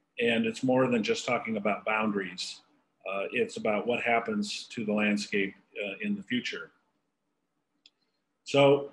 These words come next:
with respect to subsistence, we'll be looking at a hypothesis that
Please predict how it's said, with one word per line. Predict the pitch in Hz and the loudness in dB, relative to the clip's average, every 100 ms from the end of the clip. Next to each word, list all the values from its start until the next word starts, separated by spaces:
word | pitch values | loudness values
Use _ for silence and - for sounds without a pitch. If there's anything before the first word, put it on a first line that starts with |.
| - 113 | -14 0
with | 147 143 | 2 2
respect | 135 - 165 - | 0 4 2 2
to | 135 | 0
subsistence, | 139 135 170 151 - 123 117 | 0 -2 0 0 2 0 2
we'll | 127 127 | 0 2
be | 131 | 2
looking | 135 147 147 131 | 6 4 6 4
at | 123 120 - | 4 2 0
a | 104 | -6
hypothesis | 110 - 127 123 110 - 110 - - | -6 0 0 0 -4 -2 -2 -2 -2
that | 110 104 | 0 0